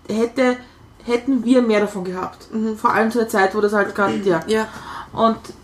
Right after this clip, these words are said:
Speaker 1: ich bin halt ganz viel in, in Osteuropa unterwegs und es ist halt, ich meine, es sind unsere nächsten Handelspartner und da
Speaker 2: Ja.
Speaker 1: wird mehr zusammenwachsen.
Speaker 2: Ja.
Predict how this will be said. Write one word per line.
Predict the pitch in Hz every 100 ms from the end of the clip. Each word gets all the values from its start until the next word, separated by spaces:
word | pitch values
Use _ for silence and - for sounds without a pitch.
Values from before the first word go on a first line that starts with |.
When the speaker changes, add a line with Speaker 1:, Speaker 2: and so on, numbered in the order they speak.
| -
Speaker 1:
ich | - -
bin | 277
halt | 262
ganz | 208 220
viel | 240 220
in, | 220 208
in | 196 -
Osteuropa | 208 226 220 233
unterwegs | 220 214 180 123 - - -
und | 220 240 240 - - - -
es | 233
ist | 240
halt, | 262 262 - - - - -
ich | 254
meine, | 254
es | 233 254
sind | 277
unsere | - 254 254
nächsten | 233 247 240
Handelspartner | 240 262 254 214 190 - 190
und | 208 220
da |
Speaker 2:
Ja. | 214 214
Speaker 1:
wird | 214
mehr | 233 233
zusammenwachsen. | 233 240 220 202 185 180 - 185 180
Speaker 2:
Ja. | 226